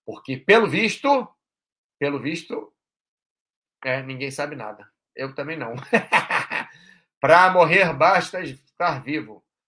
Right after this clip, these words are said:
Como é aquela música? É, Still Alive? Ah, como é que é? Ah, esqueci. Vou, vou, vou buscar pra próxima, próximo chat começar com ela. Bom, então, como vocês, assim como eu, não sabem nada dessas três perguntas,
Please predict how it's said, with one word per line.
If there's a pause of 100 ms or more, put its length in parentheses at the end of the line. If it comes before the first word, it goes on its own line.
(140)
Como
é
aquela
música?
É, (200)
Still
Alive? (160)
Ah,
como
é
que
é? (560)
Ah,
esqueci.
Vou,
vou, (100)
vou
buscar
pra
próxima, (360)
próximo
chat
começar
com
ela. (260)
Bom, (140)
então,
como
vocês,
assim
como
eu, (340)
não
sabem
nada
dessas
três
perguntas,